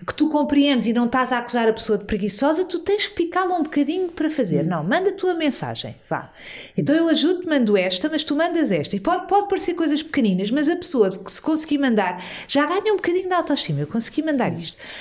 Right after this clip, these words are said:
Speaker 1: Agora vais, não sei a proximidade, mas independente da nossa proximidade, imagina que tu vives com a pessoa, ou imagina que é uma pessoa que está contigo todos os dias. Não, mas agora vais, ok, a isto podes não ir, mas a isto vamos fazer isto. Ou imagina que trabalhas com a pessoa.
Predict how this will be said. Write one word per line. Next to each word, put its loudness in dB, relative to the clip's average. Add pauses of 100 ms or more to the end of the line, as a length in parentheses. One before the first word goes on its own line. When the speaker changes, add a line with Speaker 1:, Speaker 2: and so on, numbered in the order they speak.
(180)
Speaker 1:
Agora 4
vais, 0 (240)
não 2
sei 4
a 4
proximidade, 0
mas -2
independente 0
da 2
nossa 0
proximidade, -2
imagina 0
que -10
tu -2
vives 2
com 0
a 4
pessoa, 0 (280)
ou 0
imagina 2
que 2
é 2
uma -2
pessoa 0
que -14
está -2
contigo -4
todos 0
os -4
dias. 0 (320)
Não, -2
mas -4
agora 2
vais, 0 (280)
ok, -2
a 2
isto 0
podes -2
não 0
ir, 4
mas 0
a 2
isto 0 (280)
vamos 0
fazer -2
isto. -6 (540)
Ou 0
imagina 2
que -8
trabalhas 0
com -2
a -6
pessoa. -4